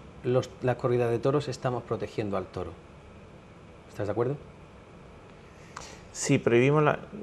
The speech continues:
Speaker 2: se
Speaker 1: Sí,
Speaker 2: desaparece
Speaker 1: sí.
Speaker 2: el toro.
Speaker 1: Desaparecería el toro.
Speaker 2: Desaparecería un eco-, ecosistema increíble.
Speaker 1: ¿Por qué no íbamos a, no íbamos a tener un toro como los tienen
Speaker 2: No,
Speaker 1: los
Speaker 2: no,
Speaker 1: americanos
Speaker 2: no
Speaker 1: estos
Speaker 2: lo
Speaker 1: ahí?
Speaker 2: tienes, no lo tienes porque acaba,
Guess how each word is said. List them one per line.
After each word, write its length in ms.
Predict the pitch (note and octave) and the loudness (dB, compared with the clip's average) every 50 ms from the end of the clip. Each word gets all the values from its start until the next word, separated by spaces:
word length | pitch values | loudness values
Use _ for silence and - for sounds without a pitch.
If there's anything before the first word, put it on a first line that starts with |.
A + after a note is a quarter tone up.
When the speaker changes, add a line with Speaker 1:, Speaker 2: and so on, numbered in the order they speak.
| - - | -10 -10
Speaker 2:
se 320 | C#3+ - - B2 A2+ A2+ F#2 | -10 2 6 8 8 8 6
Speaker 1:
Sí, 60 | - | 4
Speaker 2:
desaparece 600 | B2+ A#2 A2 - A#2+ A2 - G#2 G#2 A#2 A2 - | 0 -2 2 2 2 4 4 4 4 4 2 2
Speaker 1:
sí. 60 | - | -2
Speaker 2:
el 80 | F#2+ F2 | -2 0
toro. 200 | - F#2+ F2 - - - - - - - - - - - | 0 0 0 0 -6 -14 -20 -20 -20 -20 -20 -20 -8 -4
Speaker 1:
Desaparecería 760 | - A2+ - - B2+ G#2+ - G#2+ G#2+ - - A2 A#2 A#2+ A2 | -2 -2 0 0 0 2 4 2 2 2 2 2 4 4 4
el 60 | G2 | 4
toro. 100 | G#2 B2 | 4 4
Speaker 2:
Desaparecería 640 | F#2+ F#2 C#3+ - - B2 C#3 C#3 - E3 D#3+ D#3 E3+ | 6 6 6 8 8 6 6 6 4 4 6 8 8
un 60 | E3 | 6
eco-, 340 | D3+ B2 C#3 C#3 - - - | 6 6 4 2 2 2 -4
ecosistema 760 | C3+ B2 - C3 B2 - B2 - - C#3+ C3+ C#3 C#3+ D3 D3 - - - - - - - - - - - - - - | -4 0 0 0 0 0 -4 0 2 2 4 4 4 2 0 -2 -10 -18 -20 -20 -20 -20 -20 -20 -20 -20 -20 -10 0
increíble. 720 | - B2+ B2 A#2 - - G#2+ G#2+ A2 A#2 A2+ G2 F#2 F#2 - - - - | 2 2 2 4 4 4 6 6 6 6 4 2 0 -4 -6 -10 -12 -4
Speaker 1:
¿Por 160 | - A#2+ G#2 - | -2 -2 -2 0
qué 200 | - C3 A2+ G2 | 0 0 0 2
no 120 | G2 F#2+ | 0 -2
íbamos 300 | F#2+ F#2+ F#2 F#2+ G2 F#2+ | -2 -2 -2 -2 -4 -4
a, 40 | - - | -4 -4
no 120 | G#2 G#2+ A2 | -4 -2 -2
íbamos 240 | A2+ G#2 A2 A2+ - | 0 0 0 0 -2
a 60 | G#2 | -2
tener 200 | - A2 A2 G#2+ | -2 -2 0 0
un 140 | G#2+ G#2+ G2 | -2 -2 0
toro 260 | - A#2+ A2+ A2 A2 | 0 2 2 2 2
como 200 | - B2 A2+ A2+ | 0 0 2 2
los 140 | G#2+ - - | 2 4 6
tienen 140 | C3 C#3+ D#3 | 6 8 8
Speaker 2:
No, 60 | E3 | 10
Speaker 1:
los 80 | D#3+ D#3+ | 10 10
Speaker 2:
no, 60 | D#3 | 10
Speaker 1:
americanos 480 | D3 D3+ D#3+ E3 E3+ D#3+ D3+ - - | 10 10 10 10 10 10 10 8 8
Speaker 2:
no 60 | - D#3 | 8 10
Speaker 1:
estos 220 | D#3+ E3 E3+ E3 | 10 10 10 12
Speaker 2:
lo 40 | - | 12
Speaker 1:
ahí? 60 | - | 12
Speaker 2:
tienes, 200 | - D#3 D3 D3 | 12 12 10 8
no 120 | D3 D3 D3 | 8 8 8
lo 140 | D3 C#3+ C#3+ | 8 8 8
tienes 200 | D#3+ D3 D3 C#3+ | 6 4 4 2
porque 220 | - D3+ - - | 0 0 2 2
acaba, 440 | A#2+ - - D3 C#3+ C3 B2 B2+ | 2 6 10 10 10 10 8 6